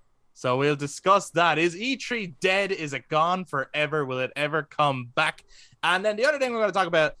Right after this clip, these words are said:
as a follow-up to last week's episode, the timing was kind of unfortunate. We were speculating, will a Project Spartacus drop?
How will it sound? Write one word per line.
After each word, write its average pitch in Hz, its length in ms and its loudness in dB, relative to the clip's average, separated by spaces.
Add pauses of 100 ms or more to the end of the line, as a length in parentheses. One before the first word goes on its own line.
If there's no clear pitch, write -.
(140)
as 156 160 -4
a 147 100 -2
follow-up 220 760 0
to 139 120 -10
last 143 400 -6
week's 139 220 -10
episode, 127 540 -8 (120)
the 143 80 -8
timing 214 380 2
was 143 160 -6
kind 123 260 -2
of 113 60 -10
unfortunate. 120 580 -8
We 131 100 -8
were 123 120 -8
speculating, 131 580 -4
will 185 160 -6
a 208 60 -4
Project 196 340 -4
Spartacus 175 560 -8
drop? 165 320 -4